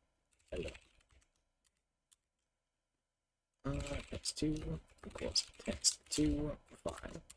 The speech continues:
S two dot test. It does not work.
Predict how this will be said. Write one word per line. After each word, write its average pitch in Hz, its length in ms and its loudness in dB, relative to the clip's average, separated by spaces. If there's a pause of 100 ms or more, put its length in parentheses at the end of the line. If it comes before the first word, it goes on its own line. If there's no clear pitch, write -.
(2500)
S 113 140 6
two 113 500 10
dot 131 280 10 (220)
test. - 400 2 (480)
It 107 720 4
does - 180 -2
not - 220 -4
work. - 140 -8